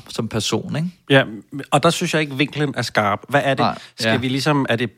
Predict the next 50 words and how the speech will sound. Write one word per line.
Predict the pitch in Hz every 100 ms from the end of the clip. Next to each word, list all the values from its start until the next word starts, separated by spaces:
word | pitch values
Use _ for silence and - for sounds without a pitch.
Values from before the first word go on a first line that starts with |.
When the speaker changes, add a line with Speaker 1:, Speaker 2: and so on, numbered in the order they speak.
| _
Speaker 2:
privat | - 123 139 -
Lars, | 131 117 120
som | - 117
han | 123 131
ynder | 127
at | 123
kalde | 123 120
sig | 123
selv? | 120 131 -
Er |
det | 123 113
den | 175 156
vinkel, | 151 143 151 147 - - - _
eller | 135 123 120
er | 117
det | 110 117
bare, | 120 110 113 117 113 110 107
øh, | 101
politikervinklen? | 95 113 139 175 185 165 147 143 147 131
Hvordan | 120 120 120
er | 104
det | 127
at | 110
have | 107 117
den | 117
der | 117
magt? | 104 107 120 -
Eller | 123 113
Speaker 1:
Men | 156
den | 185
synes | 190 214
jeg | 214 151
er |
der, | 180 165
fordi | - 156
hvor | 143 151
han | 165 165 -
faktisk | 147 160 -
siger, | 160 151
"Men | 143 135
jeg | 131 120
ved | 175 -
ikke | 147 -
rigtig, | 143 - 147 -
hvad, | - 107 120 135 139 - -
altså | 117 123
om | 101 113
der | 117 110
findes | - 143 170 185 -
en | 107 90